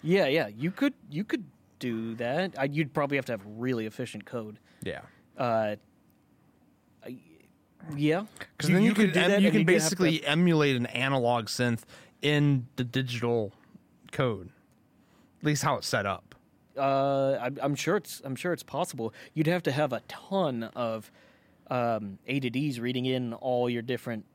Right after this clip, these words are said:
Speaker 1: pot values, though.
Speaker 2: No, no, no, no. You d-, oh, okay. I see what you're saying.
Speaker 1: For,
Speaker 2: Yeah,
Speaker 1: yeah,
Speaker 2: yeah,
Speaker 1: you
Speaker 2: yeah.
Speaker 1: know, e-, each, each module has a handful of controls. You'd have to read all of those
Speaker 2: You
Speaker 1: in
Speaker 2: can just get,
Speaker 1: and
Speaker 2: like,
Speaker 1: modify them
Speaker 2: four
Speaker 1: for
Speaker 2: I square C A D Cs that have eight channels each.
Speaker 1: Yeah, right,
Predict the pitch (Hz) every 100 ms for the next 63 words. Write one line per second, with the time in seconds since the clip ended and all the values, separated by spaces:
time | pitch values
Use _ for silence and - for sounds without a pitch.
0 | _ - 127 135 117 107 107 107 110 107
1 | 110 _ _ _ _ _ _ 185 277 302
2 | 277 240 226 208 147 165 170 - - -
3 | 196 226 220 208 190 165 143 139 117 135
4 | - 107 113 110 107 92 - 160 156 160
5 | 160 165 101 95 95 123 - 143 - 170
6 | 147 - - 170 - 131 170 156 139 123
7 | 135 123 113 107 139 147 131 117 117 104
8 | 139 131 117 127 131 123 117 127 123 -
9 | 139 151 143 139 127 233 247 226 226 208
10 | 170 131 - 120 147 151 143 123 135 -
11 | 127 - 120 120 117 113 127 113 - 156
12 | 127 110 113 104 123 113 117 104 101 131
13 | 101 - 165 165 117 104 107